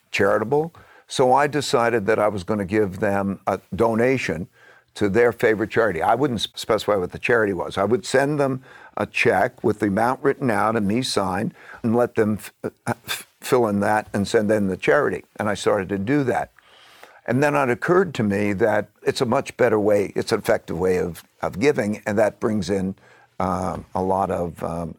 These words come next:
benefit. And, uh, I, I realized that the amount of money that is given to candy giving at the holidays is greater than the amount of money that is given to the American Heart Association,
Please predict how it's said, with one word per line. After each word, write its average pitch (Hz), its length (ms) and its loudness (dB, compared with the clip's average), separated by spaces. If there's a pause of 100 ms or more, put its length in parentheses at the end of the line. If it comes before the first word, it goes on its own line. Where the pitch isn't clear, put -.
(100)
benefit. 107 420 0
And, 104 200 -2 (380)
uh, 104 380 -2 (200)
I, 113 40 0
I 113 60 2
realized 120 680 2 (380)
that 113 240 0
the 117 100 0
amount 139 480 0
of 104 140 0
money 123 300 2
that 107 220 2
is 101 220 -2
given 110 560 -2 (220)
to 101 580 -2 (560)
candy 151 640 0
giving 90 600 -6 (120)
at 95 140 -6
the 85 100 -4
holidays 85 720 -4 (480)
is 110 240 0
greater 131 480 4
than 113 200 0
the 110 100 0
amount 113 340 0
of 104 100 -6
money 107 300 -2
that 95 180 -2
is 87 140 -6
given 104 320 -2
to 92 160 -4
the 90 320 -4
American 104 460 -2
Heart 98 260 0
Association, 90 760 -6